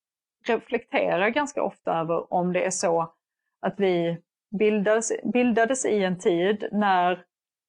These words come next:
välfärdssamhället var så pass välfungerande att vi tyckte att vi inte riktigt behövde lägga oss i det. <coughs> Ursäkta.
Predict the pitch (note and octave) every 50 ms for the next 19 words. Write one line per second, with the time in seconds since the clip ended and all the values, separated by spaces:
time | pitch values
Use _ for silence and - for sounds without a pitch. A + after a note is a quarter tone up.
0 | _ _ _ F#3 F#3+ F#3+ F#3+ G3+ G3 - G3 F#3 - - F#3+ F3+ G#3+ C#4 C4+ C4
1 | C4+ C4+ C4+ - B3 A#3+ - - F3+ F3 - F#3+ F3 G#3 G#3 G3+ G#3 G#3 - A3
2 | G3 F#3 F3+ F3+ - F#3 F3+ F#3 F#3+ - - G3 F3+ - - G3 - - F3 -
3 | - G3 G#3 G3+ - - _ - G#3 G#3+ G#3 _ _ - F3 F3 E3+ F3+ F3+ F3
4 | F3 - F#3+ F#3+ - E4 A#3+ F3+ - - - - _ - - - _ _ _ _
5 | _ - - - _ - - - _ _ _ _ - - - - _ _ - -
6 | - - - - - F#4 - - - - - - - A#3+ - - D#3 - - F#3